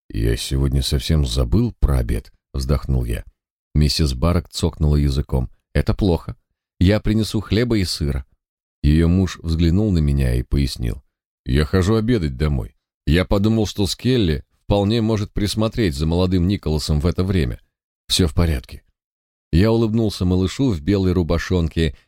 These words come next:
и шерстяной шапочке с завязками-бантиком, выползшему из-под стола посмотреть, что тут такое происходит. Он взглянул на меня карими глазами, точь-в-точь такими же, как у Барака,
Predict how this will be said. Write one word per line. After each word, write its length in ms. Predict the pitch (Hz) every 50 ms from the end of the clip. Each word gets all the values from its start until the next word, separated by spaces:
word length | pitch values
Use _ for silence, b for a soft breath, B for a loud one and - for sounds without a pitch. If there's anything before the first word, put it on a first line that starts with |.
| b
и 80 | b 82
шерстяной 520 | - - 87 80 - - 82 85 87 85
шапочке 580 | 82 - - 87 82 78 - 76 - - - 80
с 60 | 78
завязками-бантиком, 1400 | 71 67 73 78 78 82 82 78 - - - 80 78 80 76 65 62 78 80 78 73 71 - - - - 73 69 - _ _ _ _ _ _ _ _ _ _ _ _ _ -
выползшему 680 | 76 82 90 80 - 78 76 - - - 78 78 80
из-под 380 | - - 82 - - - 80 -
стола 360 | - - 78 76 85 98 95
посмотреть, 560 | - 87 - - 80 78 76 - 85 87 78
что 200 | - - - 82
тут 200 | 73 87 78 -
такое 360 | - 80 76 - 78 78 73
происходит. 800 | - - - - 78 82 76 - - - - 64 64 62 - - _ _ _ _ _ _ _ _ _ _ _ _ _ _ _ _ _ _ -
Он 180 | 98 123 139
взглянул 400 | 131 101 110 127 127 131 131 127 117
на 40 | 110
меня 240 | 107 107 104 98
карими 420 | - - 113 110 101 92 82 82 80
глазами, 520 | 76 82 87 87 82 113 139 135 123 113
точь-в-точь 640 | 95 - - 113 98 - - - - 110 98 - -
такими 360 | 90 85 - - 95 92 87
же, 140 | 78 78 71
как 180 | 85 78 -
у 60 | 85
Барака, 580 | 80 76 82 80 76 76 71 - - 71 - b